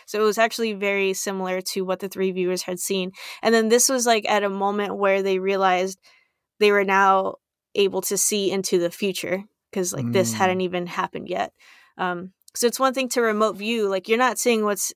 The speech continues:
Speaker 1: in the future, you're seeing what's happening right now, but just at a distance, right? And,
Speaker 2: Mm-hmm.
Speaker 1: um, so this was being able to see some,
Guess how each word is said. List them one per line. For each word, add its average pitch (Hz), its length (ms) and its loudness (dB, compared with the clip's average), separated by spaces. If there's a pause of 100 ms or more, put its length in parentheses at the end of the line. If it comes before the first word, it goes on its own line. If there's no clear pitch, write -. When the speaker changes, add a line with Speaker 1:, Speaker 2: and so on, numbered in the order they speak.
(140)
Speaker 1:
in 196 200 0
the 185 100 0
future, 285 360 0
you're 202 160 0
seeing 202 220 0
what's 196 160 -4
happening 190 360 -2
right 185 200 -2
now, 226 340 4
but 185 220 -2
just - 460 -4 (380)
at 196 140 0
a 175 80 -2
distance, 180 520 -2
right? 196 260 2
And, 185 240 -6
Speaker 2:
Mm-hmm. 110 300 -8 (240)
Speaker 1:
um, 180 300 2
so 220 140 2
this 214 220 2
was 214 120 -2
being 208 200 0
able 196 220 2
to 190 80 -4
see - 160 -2
some, 190 240 -4